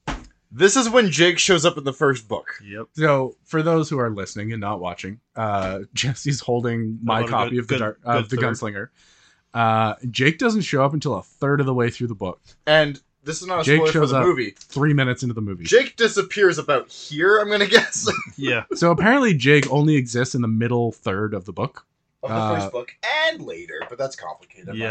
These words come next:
Speaker 1: gonna
Speaker 2: it
Speaker 1: go
Speaker 2: is
Speaker 1: into
Speaker 2: very
Speaker 1: that.
Speaker 2: complicated.
Speaker 1: I'm not, you're, but it's, I'll put the back later when I can actually <laughs> quote you from dead on.
Speaker 3: Um, but he's the focus of the movie. Jake is the main character of the film.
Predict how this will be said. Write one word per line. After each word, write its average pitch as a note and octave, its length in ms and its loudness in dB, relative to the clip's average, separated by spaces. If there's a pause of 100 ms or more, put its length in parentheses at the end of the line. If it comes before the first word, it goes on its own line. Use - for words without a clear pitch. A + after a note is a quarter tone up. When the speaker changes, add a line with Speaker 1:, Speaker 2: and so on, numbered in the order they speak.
(120)
Speaker 1:
gonna G#2+ 40 -6
Speaker 2:
it - 40 -8
Speaker 1:
go A2+ 60 -8
Speaker 2:
is G#2 80 -10
Speaker 1:
into F#2 100 -14
Speaker 2:
very G2+ 120 -10
Speaker 1:
that. F#2+ 80 -12
Speaker 2:
complicated. F#2+ 540 -20
Speaker 1:
I'm G#2+ 140 -20
not, G2 240 -18
you're, G#2+ 180 -20
but F#2+ 140 -20
it's, - 280 -20 (120)
I'll F#2 60 -16
put F2+ 160 -20
the F#2 60 -20
back D#2 240 -20
later C#2 180 -18
when D2 100 -20
I D2 60 -20
can - 120 -20
actually D2 280 -20 (280)
<laughs> - 360 -16
quote - 340 -2
you G#3 100 0
from - 120 -10
dead D#3 180 -8
on. - 180 -8 (300)
Speaker 3:
Um, A#2+ 600 2 (680)
but D#3+ 160 4
he's G3+ 200 2
the F#3+ 100 0
focus B2 320 -2
of A2+ 60 -6
the G#2+ 60 -6
movie. D#2+ 340 -12
Jake C#3 280 -2
is A#2+ 360 -4
the G2 460 -8 (300)
main G#2 340 -6
character F2 360 -10
of D#2+ 100 -14
the D2+ 100 -18
film. - 260 -20